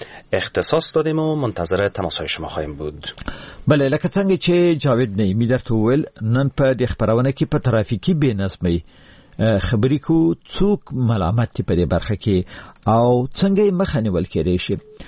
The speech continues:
Speaker 2: اه، که مو فکر کړی وي، اه، هغه کار چې یا هغه سفر چې باید په پنځه دقیقې کې تاسې وکئ، هغه په ځینو مواردو کې په یو ساعت کې هم نشئ کولی،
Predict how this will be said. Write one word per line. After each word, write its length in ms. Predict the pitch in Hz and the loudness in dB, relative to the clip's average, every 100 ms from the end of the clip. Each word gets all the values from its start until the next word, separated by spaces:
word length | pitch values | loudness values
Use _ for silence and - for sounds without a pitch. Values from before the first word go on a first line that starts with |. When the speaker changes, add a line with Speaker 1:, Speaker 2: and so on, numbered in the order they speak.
| - - - | -18 -20 -4
Speaker 2:
اه، 400 | - 139 143 143 | 2 4 4 2
که 300 | 135 - - | -2 -6 -2
مو 120 | 147 | 0
فکر 300 | 143 147 139 | 0 -2 -2
کړی 300 | 131 151 139 | -2 0 2
وي، 320 | 127 135 131 - - - - - _ | 2 2 2 0 -6 -20 -20 -20 _
اه، 420 | 101 110 110 107 104 98 - | 0 4 4 4 2 -2 -2
هغه 200 | 147 151 | 0 0
کار 280 | - 123 101 | 2 0 0
چې 200 | - 104 | -2 0
یا 720 | 92 98 117 120 120 117 113 - - - - - | 2 4 4 4 2 2 -2 -8 -18 -20 -12 -2
هغه 200 | 120 135 | 0 0
سفر 360 | - 117 120 | 0 0 0
چې 360 | 113 - 104 98 | -2 0 2 2
باید 300 | 92 123 113 - | 2 2 2 0
په 360 | - 113 107 104 90 - | 0 2 4 2 -2 -2
پنځه 260 | 104 98 | 0 0
دقیقې 340 | 151 135 120 104 | 0 0 0 0
کې 160 | 104 - | -2 -2
تاسې 220 | 101 - | -2 0
وکئ، 440 | 107 104 - 120 151 - - - - | 0 0 2 0 0 -4 -20 -12 -2
هغه 380 | 113 101 117 113 | 0 2 2 0
په 280 | - 113 107 | 0 2 2
ځینو 240 | 101 127 123 | 2 0 0
مواردو 440 | 107 101 113 107 | 2 2 2 0
کې 160 | 104 - | -2 -2
په 80 | 117 | 0
یو 120 | 110 | 2
ساعت 280 | - 95 - | 2 0 -2
کې 160 | 107 | 0
هم 100 | 110 | 2
نشئ 280 | 104 95 98 | 2 0 -2
کولی، 400 | 90 104 92 92 | 0 2 2 2